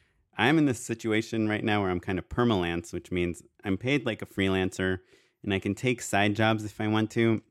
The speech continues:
but I kind of have this obligation to this production company I'm working with. And with them, there have been many times over the past couple of years where we've gotten a job and I've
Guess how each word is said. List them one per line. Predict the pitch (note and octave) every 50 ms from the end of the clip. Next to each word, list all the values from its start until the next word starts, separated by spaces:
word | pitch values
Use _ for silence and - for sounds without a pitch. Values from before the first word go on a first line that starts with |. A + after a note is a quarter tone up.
| _ _ -
but | G2 G2 G2+
I | G2 G2
kind | - D3 D3 C3 A2
of | G2 F#2+
have | G#2 G#2 G2 F2+ F#2
this | F#2 - - -
obligation | G#2 G2+ F#2 F#2 F#2 E2+ G2+ A2 A2+ - F#2 E2
to | D#2 F2
this | E2 -
production | - - F2 G2 A#2 - - F#2+
company | - - F2 E2 F2 F2
I'm | F2 E2+ F2
working | F2+ F2 - F2+ F2+
with. | F2+ F#2 - _ _ _ _ _ _ _ _ _ _ _ _ -
And | G2+ G2 F#2+ F#2 F#2 F#2 F#2+ - - _ _ _ _ _
with | G#2+ G#2 G2 F2+ F2 F#2+
them, | A2+ C#3 C#3+ B2 A2 G#2 G2
there | G2 G2 F#2+
have | F#2 F#2 E2+
been | F#2+ F2+ E2+ E2 E2+ F2+
many | G2+ A#2 C3+ D3+ C#3 G#2
times | - - F#2+ F2+ F2+ F2+ F2+ F2
over | F#2+ F#2 F#2 F2+
the | E2+
past | - G#2 F#2 F2 - - -
couple | F2+ - - F2+
of | F2+
years | F2+ F2+ F#2+ F2 F2+
where | F#2 F2
we've | E2+ F2 E2+ E2
gotten | E2+ F#2+ F#2 G2 - G2
a | F2+
job | E2 D#2+ - F2 E2+ F2+ F#2 F2+ -
and | - F#2
I've | F2 F2 F2 E2 E2+